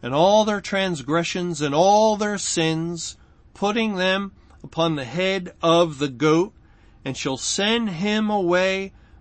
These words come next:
by the hand of a fit man into the wilderness. And the goat shall bear upon him all their iniquities unto a land not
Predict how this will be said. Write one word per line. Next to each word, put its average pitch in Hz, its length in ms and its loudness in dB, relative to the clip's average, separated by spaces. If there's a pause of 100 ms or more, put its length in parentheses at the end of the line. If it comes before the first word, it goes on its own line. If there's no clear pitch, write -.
by 147 180 4
the 131 160 -2
hand 180 460 -2
of 127 160 -4
a 127 100 -4
fit - 400 -4 (120)
man 180 500 0 (480)
into 160 280 0
the 151 100 0
wilderness. 143 880 -2 (580)
And 156 300 2
the 131 140 -2
goat 165 540 2 (420)
shall 147 420 0
bear 170 760 0
upon 180 460 -2
him 175 360 -2 (340)
all 220 580 6
their 202 480 4
iniquities 175 1160 -2 (100)
unto 156 400 0
a 135 60 0
land 190 680 0 (420)
not 170 420 2